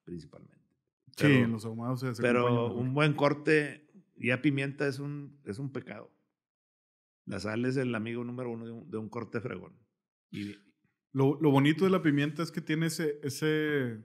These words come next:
Speaker 2: no recuerdo ahorita bien cu-, cuál es la sustancia, cómo se le llama, ese, ese, ese químico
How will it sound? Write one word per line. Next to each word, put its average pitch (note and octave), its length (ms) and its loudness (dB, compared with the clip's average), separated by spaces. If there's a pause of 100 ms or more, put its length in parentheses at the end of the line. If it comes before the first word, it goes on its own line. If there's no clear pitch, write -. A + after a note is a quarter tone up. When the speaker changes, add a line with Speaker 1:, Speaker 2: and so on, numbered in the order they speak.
(120)
Speaker 2:
no C3 240 2
recuerdo D3 340 -2
ahorita C#3 260 -2
bien C3+ 200 -4
cu-, C#3 240 -10
cuál B2+ 200 -2
es C3 80 -2
la C3+ 300 -6
sustancia, A#2 520 -14
cómo C3 200 -8
se B2+ 120 -12
le A#2+ 120 -4
llama, A#2+ 540 -6
ese, B2 280 -16 (320)
ese, B2 240 -12 (1200)
ese C#3 340 -12
químico C3 640 0